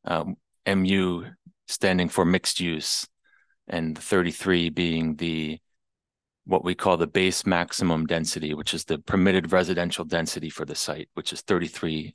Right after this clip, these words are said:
dwelling units per acre. And, um, there's also a ground floor commercial requirement for properties in the E C R M U zoning district.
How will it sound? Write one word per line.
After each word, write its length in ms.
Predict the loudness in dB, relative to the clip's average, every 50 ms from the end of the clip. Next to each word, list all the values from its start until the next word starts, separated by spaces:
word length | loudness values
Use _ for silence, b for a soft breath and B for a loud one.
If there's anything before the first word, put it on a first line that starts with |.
| _ 0
dwelling 260 | 2 2 2 2 0
units 240 | 0 -2 -2 -4 -4
per 160 | -6 -6 -6
acre. 360 | -6 -6 -6 -8 -10 -12 -14 _ b b b b b b b b b _ _ _ _ _ _ _ _ _ _ _ _ _ _ _
And, 420 | -4 -2 0 0 0 0 -2 -4 -6 -8 -6
um, 240 | -6 -6 -6 -6 -2 2
there's 320 | 4 4 4 4 2 0 2 6
also 340 | 6 6 6 6 6 4
a 60 | 4 4
ground 440 | 4 4 4 6 6 6 4 4
floor 220 | 2 2 2 2 2
commercial 520 | 2 0 0 0 2 2 2 2 0 0 0
requirement 580 | -2 -2 0 2 4 4 4 2 0 -2 -4
for 120 | -8 -10 -4
properties 480 | 0 2 2 2 2 0 0 0 0
in 100 | -2 -2
the 180 | -2 -2 -2 -2
E 40 | -4
C 240 | -2 -4 -2 0
R 160 | 0 0 0 0
M 240 | 0 0 0 0
U 360 | 0 0 -2 -2 -2 -4 -6 -6
zoning 320 | -2 2 2 4 4 2
district. 520 | 2 0 0 0 2 2 0 0 -2 -6